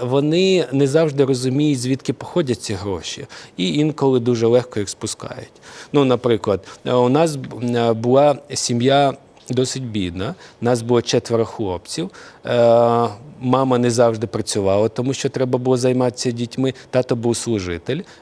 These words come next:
е, священнослужитель. Це, ну, священнослужителів не якісь там космічні зарплати. І ми навчились, е, вміти жити дуже простим способом життя.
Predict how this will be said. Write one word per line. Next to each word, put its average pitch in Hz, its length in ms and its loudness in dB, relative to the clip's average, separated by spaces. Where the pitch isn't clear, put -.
е, 120 280 2
священнослужитель. 117 1080 0
Це, 123 340 0
ну, 127 180 0
священнослужителів 117 1040 -2
не 110 120 2
якісь 110 280 -2
там 123 180 -4
космічні 123 560 -6
зарплати. 123 720 -2
І 175 440 2
ми 143 180 4
навчились, 151 720 2
е, 123 520 4
вміти 143 480 2
жити 139 340 -2
дуже 135 280 0
простим 127 600 -2
способом 117 520 -6
життя. 113 360 -8